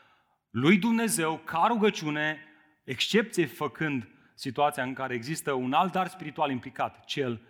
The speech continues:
de traducere. Frate, să înțeleg atunci că orice sunet neînțeles pe care îl scoate cineva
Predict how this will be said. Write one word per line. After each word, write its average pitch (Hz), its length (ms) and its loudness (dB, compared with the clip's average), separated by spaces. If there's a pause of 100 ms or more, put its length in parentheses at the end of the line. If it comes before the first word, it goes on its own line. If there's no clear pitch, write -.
(100)
de 107 340 -8 (240)
traducere. 110 680 -6 (1040)
Frate, 214 320 4 (280)
să - 140 4
înțeleg 196 560 2
atunci 156 380 0
că 156 120 -2
orice 151 420 2
sunet 175 300 -4
neînțeles 156 540 0
pe 139 120 -8
care 127 220 -6
îl 123 60 -4
scoate 170 400 0
cineva 135 720 -2